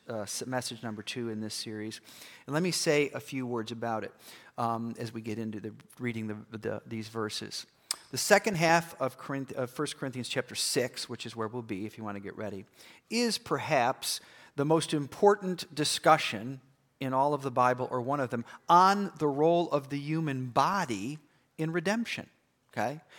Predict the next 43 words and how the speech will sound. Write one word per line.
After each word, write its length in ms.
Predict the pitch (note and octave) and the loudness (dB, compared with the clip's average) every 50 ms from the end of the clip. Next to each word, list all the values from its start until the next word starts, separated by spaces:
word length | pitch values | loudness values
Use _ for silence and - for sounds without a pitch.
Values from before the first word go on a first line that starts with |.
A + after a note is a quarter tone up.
| - - - - | -20 -16 -8 -2
You 80 | D3+ | 0
know, 140 | D#3 D3+ C#3+ | 0 2 4
I 120 | - D3+ D#3+ | 6 6 6
don't 80 | D#3+ | 6
know 160 | E3 D#3 D3+ D3 | 4 2 2 0
if 120 | D3 - | -2 -4
you 60 | E3 | -4
even 140 | D#3 C#3+ C#3+ | -4 -4 0
think 180 | C3+ G3+ A3+ - | 2 2 4 4
about 220 | G#3 D3 B2+ A2 | 4 4 4 4
it 60 | G#2+ | 4
in 60 | - | 0
that 120 | A#2+ A#2 - | -4 -4 -4
case. 200 | - C3 B2 - | -2 -4 -4 -2
You 60 | B2+ | -4
know, 60 | B2+ | -4
you're, 180 | C3 C3 C3 B2+ | -2 0 0 -2
if 140 | A#2+ - - | -2 0 0
you're, 140 | E3 D#3+ E3 | 0 2 4
if 200 | G3 F3+ - - | 4 4 4 2
you 140 | E3 D3+ D#3 | 4 8 8
are 140 | D#3 D3+ | 10 10
a 60 | C#3 B2+ | 8 6
Christian 360 | - - D3+ C3 - - C3+ | 2 -2 -4 -4 -4 -6 -6
here 140 | A#2+ C3+ B2+ | -6 -6 -6
today 460 | - - C3+ C3 D#3 E3+ F3+ F3+ D3+ | -4 -4 0 2 2 4 4 2 2
and 100 | A#2+ A2 - - - - | 0 -2 -6 -12 -18 -6
Christ 280 | - - C#3+ C#3 - - | 0 2 2 2 2 0
is 140 | C3+ A#2+ A#2+ | -4 -2 -2
your 140 | B2 A#2+ | -2 -2
Savior, 560 | A#2+ - - D#3 D#3+ E3 D#3+ D3+ E3 E3 E3 D3+ | 0 2 4 6 6 6 4 2 0 0 0 0
and 120 | B2 A2+ - - - - | 0 -2 -6 -12 -14 -4
we 120 | - C3+ C#3+ | 2 6 8
o-, 120 | D3 D3 - | 8 8 8
we 120 | D3+ D3 | 8 10
often 340 | E3 F#3 F#3 - - D#3+ D3+ | 12 12 10 8 4 -4 2
talk 260 | - D#3 E3 D#3+ - | 8 10 10 10 10
a 60 | D3+ | 8
lot 180 | C#3+ D3+ D#3 D#3 | 8 8 8 8
about, 240 | D3+ - C#3+ B2+ - | 8 4 2 4 4
as 180 | D#3 D3 C3+ | 2 2 2
we 120 | C#3 C#3+ C3+ | 0 -2 0
should, 560 | - - - - A3 G#3+ G3 F3+ F#3 F#3 | 2 2 8 12 12 12 12 12 8 4